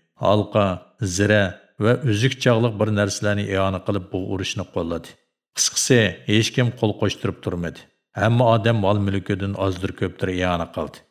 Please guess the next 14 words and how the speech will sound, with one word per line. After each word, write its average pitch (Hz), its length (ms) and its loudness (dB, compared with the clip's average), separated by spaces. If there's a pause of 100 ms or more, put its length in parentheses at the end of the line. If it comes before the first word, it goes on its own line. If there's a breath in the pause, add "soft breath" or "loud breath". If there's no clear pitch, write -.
(540)
Faqat 127 340 4
intayin 120 440 4
oz 117 220 2
sondagi 107 540 0
tabiati 98 500 -2
razillik 95 520 -2
bilan 95 280 -2
yug'urilgan 92 600 -4
munofiq, 101 560 0 (380)
badbaxtlarla 101 960 0 (120)
pul 107 180 -2
mollariga 95 520 -2
ko'z 98 240 -4
qizartib, 95 540 -2